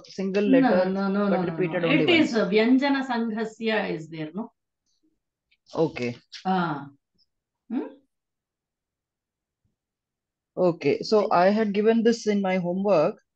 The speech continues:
Speaker 2: Ah.
Speaker 1: This, uh, you know, Nrittavasane Nataraja Rajaha.
Speaker 2: Ah.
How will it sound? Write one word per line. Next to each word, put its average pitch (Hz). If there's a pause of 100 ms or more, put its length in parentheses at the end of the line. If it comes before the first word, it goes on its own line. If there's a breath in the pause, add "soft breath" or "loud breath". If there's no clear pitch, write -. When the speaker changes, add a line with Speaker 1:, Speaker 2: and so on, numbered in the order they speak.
(140)
Speaker 2:
Ah. 190
Speaker 1:
This, 185
uh, 160
you 180
know, 196
Nrittavasane 202
Nataraja 185
Rajaha. 139 (340)
Speaker 2:
Ah. 175